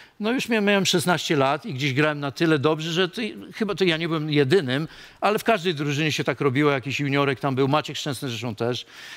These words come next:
też był, a, e, e, wchodził już w tą drużynę, no żeby dać szansę tym zawodnikom, takim jak ja, tym juniorkom, czy w rezerwach wtedy graliśmy, popatrzeć,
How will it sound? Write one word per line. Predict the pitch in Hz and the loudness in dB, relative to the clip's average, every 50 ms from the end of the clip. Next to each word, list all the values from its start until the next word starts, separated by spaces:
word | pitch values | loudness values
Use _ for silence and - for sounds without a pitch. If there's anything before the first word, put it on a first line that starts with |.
| - - - | -20 -8 -2
też | 143 139 117 107 | -2 -2 -2 0
był, | 113 127 131 131 127 - | 0 2 2 2 0 0
a, | 147 143 131 131 | 0 0 0 0
e, | 120 - 160 151 147 139 151 160 | -2 -4 -6 -4 -4 -4 -4 -6
e, | 151 139 139 127 | -6 -6 -6 -8
wchodził | - - 151 143 131 120 135 139 | -4 -2 0 0 0 0 -2 -4
już | 131 - | -4 -4
w | - | -4
tą | 143 139 131 | -4 -2 -2
drużynę, | 127 131 120 113 131 131 143 147 160 190 - - - - - - _ _ _ _ _ _ _ - | -2 -2 -2 0 0 0 0 0 -2 -2 -4 -10 -20 -20 -20 -20 _ _ _ _ _ _ _ -6
no | 220 233 | -6 -4
żeby | 208 226 220 247 285 269 208 _ - | -2 -2 -2 -2 -4 -6 -8 _ -2
dać | 180 202 214 - - | -2 0 0 0 -2
szansę | - - 175 160 160 - - 156 | 0 0 0 0 -2 -4 -6 -6
tym | 120 151 139 | -6 -4 -2
zawodnikom, | 123 143 143 131 139 135 156 170 - - 151 151 143 139 127 - _ _ _ _ _ _ _ | 0 0 0 0 0 -2 -4 -4 -4 -4 -4 -4 -4 -6 -8 -12 _ _ _ _ _ _ _
takim | - 147 143 - - 139 | -6 -6 -6 -6 -6 -6
jak | 135 127 113 - | -4 -4 -2 0
ja, | 165 165 151 139 | 0 0 0 -2
tym | - 139 131 | -4 -6 -6
juniorkom, | 131 131 139 143 139 131 - 131 123 113 | -4 -2 -2 -2 -2 -2 -4 -6 -6 -6
czy | - - 127 | -6 -8 -8
w | 113 123 | -6 -6
rezerwach | 120 117 123 131 127 120 123 110 | -4 -2 0 0 0 -2 -4 -6
wtedy | - 135 127 117 | -6 -6 -6 -4
graliśmy, | 117 120 123 123 113 - 143 131 123 - - - - - _ _ | -4 -4 -4 -6 -6 -8 -8 -8 -8 -10 -14 -20 -20 -20 _ _
popatrzeć, | - 143 135 - 151 143 139 - - - 120 107 - - - - | -2 -2 0 2 0 0 0 -2 -6 -6 -6 -6 -8 -10 -14 -14